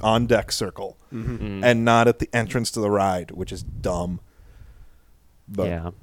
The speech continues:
Speaker 1: yeah, it's, it's, uh, the limit's six six. I'm only six five, but again, some people are just, like, sticklers about it, which,
Speaker 3: Mm.
Speaker 1: whatever.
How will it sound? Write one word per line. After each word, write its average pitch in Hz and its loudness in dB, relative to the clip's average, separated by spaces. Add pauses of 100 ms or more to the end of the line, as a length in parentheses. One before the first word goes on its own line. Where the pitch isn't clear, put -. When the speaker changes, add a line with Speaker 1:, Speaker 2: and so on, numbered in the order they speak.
(120)
Speaker 1:
yeah, 87 -4
it's, 98 -4
it's, 104 -2
uh, 87 -4 (100)
the 120 -2
limit's 156 4
six - 0
six. 120 0
I'm 147 4
only 170 6
six - -4
five, 117 4 (600)
but 110 4
again, 107 0
some 107 -2
people 101 0
are 98 2
just, 95 -8
like, 92 -10
sticklers 92 -8
about 98 0
it, 117 0 (680)
which, 90 0
Speaker 3:
Mm. - 4
Speaker 1:
whatever. 90 0